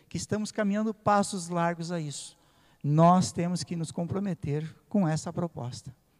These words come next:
Não cair nas armadilhas do individualismo, o que às vezes querem nos trazer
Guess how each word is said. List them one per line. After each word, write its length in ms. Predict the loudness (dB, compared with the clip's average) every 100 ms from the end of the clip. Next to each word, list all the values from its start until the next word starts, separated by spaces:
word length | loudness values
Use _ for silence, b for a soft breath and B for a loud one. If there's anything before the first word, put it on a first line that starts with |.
| _ -4
Não 440 | 0 2 2 0
cair 420 | -2 -4 -2 -2 -2
nas 200 | -4 -6
armadilhas 720 | -6 -6 -6 -6 -4 -6 -10 b b b b -4
do 120 | 0
individualismo, 920 | 0 0 -2 -2 -2 -4 -4 -6 -6 -16 b b
o 100 | -10
que 160 | -4 -4
às 240 | -2 0
vezes 300 | 0 -2 -4
querem 240 | -4 -2
nos 180 | 0 -2
trazer 560 | -2 -2 0 0 -2